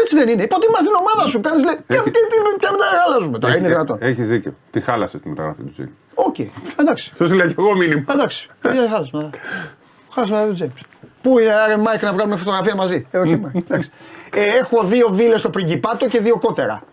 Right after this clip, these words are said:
Speaker 1: Τι να μπω, ρε παιδιά. Λοιπόν, ε, συνεχίζουμε.
Speaker 2: Τώρα, τώρα δεν σου στείλα μήνυμα, ήταν απευθείας, ε, τέτοιο. Δεν ήταν γραπτό το μήνυμα.
Speaker 1: Ναι.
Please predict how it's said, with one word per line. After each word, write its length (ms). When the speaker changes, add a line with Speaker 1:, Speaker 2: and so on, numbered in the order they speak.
Speaker 1:
Τι 120
να 180
μπω, 140
ρε 100
παιδιά. 320
Λοιπόν, 380
ε, 1160
συνεχίζουμε. 460
Speaker 2:
Τώρα, 120
τώρα 180
δεν 120
σου 100
στείλα 160
μήνυμα, 280
ήταν 180
απευθείας, 560
ε, 360
τέτοιο. 280
Δεν 180
ήταν 200
γραπτό 320
το 120
μήνυμα. 360
Speaker 1:
Ναι. 100